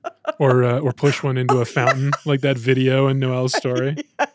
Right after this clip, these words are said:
Speaker 2: Yes. Or those, like, robots that look like animals, kind of, that they have, like, patrolling and people just, like, kick 'em over and <laughs> stuff. At any rate, uh, there's not, they're not ubiquitous yet.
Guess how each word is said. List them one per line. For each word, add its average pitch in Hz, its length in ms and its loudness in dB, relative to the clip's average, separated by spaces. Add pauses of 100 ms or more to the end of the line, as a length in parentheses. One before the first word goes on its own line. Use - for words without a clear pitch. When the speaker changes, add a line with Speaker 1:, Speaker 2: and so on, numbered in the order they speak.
Speaker 2:
Yes. - 1700 -12
Or 320 140 4
those, 285 240 2
like, 302 200 0
robots 233 520 0
that - 180 0
look 208 220 -4
like 214 260 -2
animals, 214 480 0
kind 220 300 0
of, 214 160 -2
that 202 120 -2
they 196 100 2
have, 196 180 -2
like, 175 240 -2
patrolling 185 600 0
and 175 140 -4
people 170 300 -2
just, 175 240 -6
like, 147 360 -2
kick - 240 -4
'em 160 160 0
over 156 340 0
and - 160 -2
<laughs> - 40 -20
stuff. - 800 -12 (1600)
At 294 140 -2
any 370 220 -2
rate, 240 320 2
uh, 202 140 0
there's 285 260 0
not, 339 280 0
they're 285 180 -2
not 370 180 -2
ubiquitous 233 560 0
yet. 123 400 -4